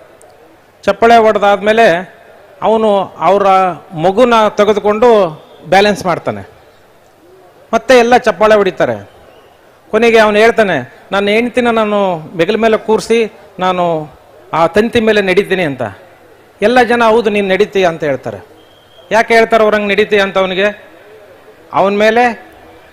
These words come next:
ನಂಬಿಕೆ ಇದೆ. ಅವನು ಹೆಂಡ್ತಿನ ಹೆಗಲ ಮೇಲೆ ಕೂರಿಸಿ ತಂತಿ ಮೇಲೆ ನಡೀತಾನೆ ಅಂತ ನಂಬಿಕೆ ಇದೆ.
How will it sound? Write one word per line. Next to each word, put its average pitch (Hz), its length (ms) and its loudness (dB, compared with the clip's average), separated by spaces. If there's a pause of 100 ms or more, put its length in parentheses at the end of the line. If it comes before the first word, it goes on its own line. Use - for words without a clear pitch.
(1120)
ನಂಬಿಕೆ 233 380 2
ಇದೆ. 120 400 0 (1080)
ಅವನು 226 380 2
ಹೆಂಡ್ತಿನ 220 480 0
ಹೆಗಲ 208 220 0
ಮೇಲೆ 220 220 2
ಕೂರಿಸಿ 220 640 -2 (140)
ತಂತಿ 202 260 2
ಮೇಲೆ 214 220 2
ನಡೀತಾನೆ 196 420 2
ಅಂತ 190 140 -4
ನಂಬಿಕೆ 175 340 -4
ಇದೆ. 117 300 -4